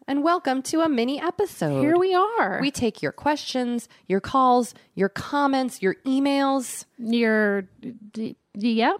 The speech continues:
Speaker 2: all those
Speaker 1: <laughs> Were you
Speaker 2: things.
Speaker 1: thinking of another kind of message?
Speaker 2: <sighs> I was like,
Speaker 1: D-,
Speaker 2: telegrams?
Speaker 1: D Ms?
Speaker 2: We, we read the D Ms, but I feel like we don't use those for the mini episodes.
Speaker 1: It's hard.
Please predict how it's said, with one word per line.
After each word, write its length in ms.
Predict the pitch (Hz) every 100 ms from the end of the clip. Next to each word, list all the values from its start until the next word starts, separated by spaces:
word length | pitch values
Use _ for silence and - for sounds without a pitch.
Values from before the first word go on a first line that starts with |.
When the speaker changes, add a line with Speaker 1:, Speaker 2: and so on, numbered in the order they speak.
| - - 214 247
Speaker 2:
all 180 | 269
those 240 | 359 427 -
Speaker 1:
<laughs> 200 | 440 440
Were 60 | 294
you 60 |
Speaker 2:
things. 120 | 240 233
Speaker 1:
thinking 300 | 302 294 269
of 80 |
another 260 | 233 208 214
kind 260 | - 220 214
of 120 | -
message? 320 | 196 - 311
Speaker 2:
<sighs> 20 |
I 340 | - - - 208
was 160 | 202 -
like, 320 | 190 180 -
Speaker 1:
D-, 120 | 185
Speaker 2:
telegrams? 840 | 196 208 233 240 311 427 466 466 156
Speaker 1:
D 220 | 233 240
Ms? 600 | 208 269 381 440 - - - _ _ _ _ _ _ _ - - - - - - - - _
Speaker 2:
We, 380 | 269 294 415 370 -
we 160 | 262
read 400 | 254 220 262 311
the 100 | 214
D 220 | 185 180 170
Ms, 340 | 196 180 180
but 120 | 214
I 60 | 208
feel 200 | - 262
like 380 | 269 277 - _ - - _ -
we 80 | 220
don't 300 | 220 226 - _ -
use 340 | 202 208 202
those 200 | 196 185
for 140 | - 185
the 80 |
mini 240 | 180 175 170
episodes. 380 | - 175 185 175
Speaker 1:
It's 80 | 185
hard. 380 | 208 214 208